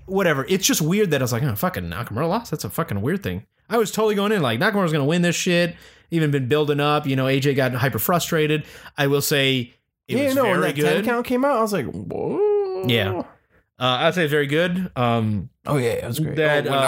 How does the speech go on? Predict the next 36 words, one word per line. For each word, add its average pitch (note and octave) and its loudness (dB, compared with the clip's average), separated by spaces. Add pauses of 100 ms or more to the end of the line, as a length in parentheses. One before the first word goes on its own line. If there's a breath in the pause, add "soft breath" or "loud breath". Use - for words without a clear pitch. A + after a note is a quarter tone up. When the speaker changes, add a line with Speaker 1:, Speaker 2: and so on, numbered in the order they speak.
Speaker 2:
Nakamura E3+ 0
hit D#3+ -2
his C#3 0
back C3+ 0
on D3+ 0
that C3 0
announce C3 0
table, E3+ 0
I - 0
was E3 -4
like, - -10
"Oh, G#3 -2
God." F3 0
Speaker 1:
I D3+ 2
think F3 0
that, C3+ 2
um, G#2+ 0
that C#3 0
Styles D3+ 2
Clash D#3 0
to C#3 0
the A2 0
fucking A#2 -4
floor B2+ -2
was F3+ 0
awesome. F#3 0 (720 loud breath)
Uh, G#2+ 2
that D#3 0
was, D#3+ 2
I D#3+ 0
thought F3+ 0
maybe F3 0
Speaker 2:
Yeah, - 2
Speaker 1:
that - 2
Speaker 2:
it - 2
Speaker 1:
was - 0